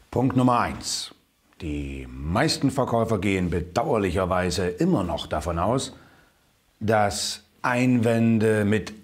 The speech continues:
Angriffen gleichzusetzen sind. Die Reaktion darauf ist in der Regel immer die gleiche. Sie versuchen, sich gegen einen vermeintlichen Angreifer zur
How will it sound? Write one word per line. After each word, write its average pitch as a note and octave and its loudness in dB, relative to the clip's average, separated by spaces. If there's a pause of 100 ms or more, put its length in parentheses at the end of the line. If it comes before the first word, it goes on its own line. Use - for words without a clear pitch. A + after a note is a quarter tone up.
Angriffen D#2+ -6 (240)
gleichzusetzen D#2+ -6
sind. - -16 (420)
Die F#2+ -6
Reaktion E2+ 0
darauf C3 0 (440)
ist - -2 (420)
in C3 2
der A#2+ 2
Regel B2 2
immer A#2+ 0
die F#2+ -2
gleiche. E2+ -4 (1000)
Sie A2 -2
versuchen, B2 0
sich A#2 -2
gegen G2+ 2
einen F#2+ 0
vermeintlichen A2 0
Angreifer F2+ -2 (140)
zur F2+ -2